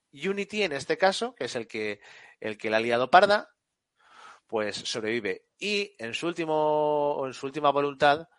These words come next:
Degel le pide que lleve el oricalco al santuario. Con lo cual, conseguimos que Blugrad, que es, digamos, eh, un reino vasallo del santuario en el norte que controla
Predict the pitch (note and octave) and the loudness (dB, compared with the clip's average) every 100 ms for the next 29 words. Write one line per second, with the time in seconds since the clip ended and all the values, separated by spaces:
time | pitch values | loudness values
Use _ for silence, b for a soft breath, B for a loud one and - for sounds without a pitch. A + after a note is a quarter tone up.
0 | _ _ - A2+ C3+ C#3 C3+ C3+ C#3+ D3+ | _ _ -8 -4 0 0 -2 -4 -4 -4
1 | E3+ _ - A#2+ A2+ D3 D3+ E3 F#3 B2 | -6 _ -10 -8 -2 2 4 2 0 -4
2 | A2 G#2+ G#2+ - C3 C3 - C#3+ - _ | -4 -4 -4 0 2 0 -6 -12 -12 _
3 | b b b b - A#2+ A2+ F#2+ E2+ - | b b b b 0 0 0 -6 -8 -10
4 | C#2 C2 F#2 C#3 b b b _ - F#3 | -10 -10 -12 -16 b b b _ 4 6
5 | F#3+ E3+ A#2 F#2 - _ C3 C3 D#3 D#3 | 6 6 2 2 -8 _ -8 -4 -2 -2
6 | G#2 E2 - - - - A#2+ D#3+ F3 F3 | -4 -10 -14 -20 -14 -6 -2 2 6 6
7 | G#3 - _ _ _ - B2+ B2+ A#2+ C3 | 6 0 _ _ _ -4 -2 -2 -6 -8
8 | A#2+ B2 C3 C3+ C3 - B B B B | -2 0 0 -2 -6 -8 B B B B
9 | - B2+ A#2+ A#2+ E3+ E3+ D#3+ D#3 E3 D#3+ | -10 -6 -6 -2 0 0 2 6 8 8
10 | D3+ C#3 C#3 C#3+ C#3+ - D#3 D3 B2+ A2+ | 4 0 4 6 6 6 6 6 0 -4
11 | A#2 - A#2 A2+ B2 C3+ C#3+ C#3 C3+ C#3 | -6 -6 -8 -6 0 2 2 0 -2 -2
12 | D3 C3 F#2+ F#2+ G2 G2 A2 A#2 A#2 A#2 | -2 -4 -10 -10 -12 -10 -4 0 2 0